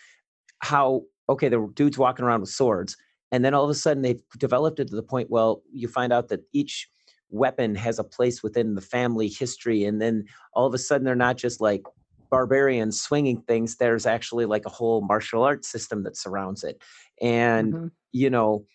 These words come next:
Speaker 1: they really flesh out the, the, the pitfalls of that kind of a culture and where that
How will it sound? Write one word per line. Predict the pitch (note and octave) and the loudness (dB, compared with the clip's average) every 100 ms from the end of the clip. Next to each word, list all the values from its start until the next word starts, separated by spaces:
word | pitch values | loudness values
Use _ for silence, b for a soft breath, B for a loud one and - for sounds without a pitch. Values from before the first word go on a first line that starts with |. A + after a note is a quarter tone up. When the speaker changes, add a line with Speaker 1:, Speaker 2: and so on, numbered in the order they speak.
| _ _ | _ _
Speaker 1:
they | G#2+ B2 | 0 2
really | A2 G#2+ C3 C3 | 2 2 0 0
flesh | - B2+ B2 | 0 -2 0
out | A#2 A#2 A#2 | 0 0 -2
the, | - _ _ _ _ - | -20 _ _ _ _ -2
the, | A2 - | -2 -2
the | - - | -6 -6
pitfalls | - A3+ A#3 C3 F#2+ G#2+ | 0 -2 2 -2 -2 -6
of | - G2+ | -6 -2
that | G#2+ A2 - | 0 0 -2
kind | - A2+ A2+ | -4 0 0
of | G2 | 0
a | G2+ F#2 - - | 0 0 -4 -8
culture | - B2 G#2 F#2 E2+ b b b | -2 -2 -2 -6 -8 b b b
and | G#2+ A#2 A2+ | -2 0 2
where | B2 | 2
that | B2+ B2 | 2 0